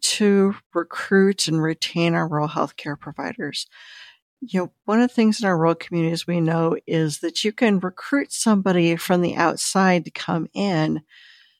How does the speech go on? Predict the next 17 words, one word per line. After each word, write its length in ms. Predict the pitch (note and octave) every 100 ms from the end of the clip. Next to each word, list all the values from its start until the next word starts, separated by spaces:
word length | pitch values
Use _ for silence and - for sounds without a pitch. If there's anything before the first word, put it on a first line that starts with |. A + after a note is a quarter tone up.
| _ _ _
but 200 | G3 G3
they 120 | B3+
probably 500 | C4 - C#4+ E4 E4+
only 300 | - A3 A3+
stay 380 | G#3+ - G#3+ G3+
for 220 | G3 -
so 340 | E3 - F3 E3
long. 540 | D3+ D3+ D3+ - - - _ _ _ _ _ _ _ _ _ -
We 160 | G3+
really 380 | G3 G3+ A3+ C4+
need 280 | B3 A3 G#3
to 100 | -
change 420 | - - F#3 F3+
our 140 | F#3 F3+
focus 600 | - E3 D#3+ E3 D#3+ -
to 360 | - - E3 -
encouraging 1120 | - E3 - - - G#3+ A3 G#3+ F#3+ E3 D#3+